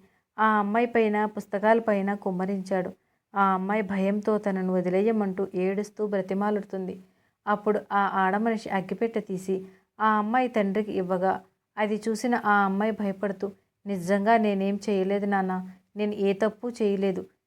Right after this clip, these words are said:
నేను మీ కూతుర్ని, జరిగిన దాంట్లో నా తప్పేం లేదు" అంటూ ఏడుస్తూ, బాధతో రెండు చేతులు ఎత్తి, "నన్ను వదిలేయండి ప్లీజ్" అంటూ దండం పెట్టింది.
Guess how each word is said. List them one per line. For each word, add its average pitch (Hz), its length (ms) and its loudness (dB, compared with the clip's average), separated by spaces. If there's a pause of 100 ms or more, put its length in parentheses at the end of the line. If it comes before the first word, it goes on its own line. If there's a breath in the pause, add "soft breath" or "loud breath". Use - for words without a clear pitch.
(120)
నేను 196 300 -2
మీ 214 160 0
కూతుర్ని, 208 580 0
జరిగిన 190 460 2
దాంట్లో 202 360 0
నా 214 120 0
తప్పేం 202 560 -6
లేదు" 190 280 -6
అంటూ 185 240 -4
ఏడుస్తూ, 196 640 -2 (400 soft breath)
బాధతో 196 480 4
రెండు 220 300 2
చేతులు 240 380 2
ఎత్తి, 196 340 0
"నన్ను 208 280 0
వదిలేయండి 208 560 2
ప్లీజ్" 202 380 -2
అంటూ 196 320 2
దండం 190 340 0
పెట్టింది. 185 480 -4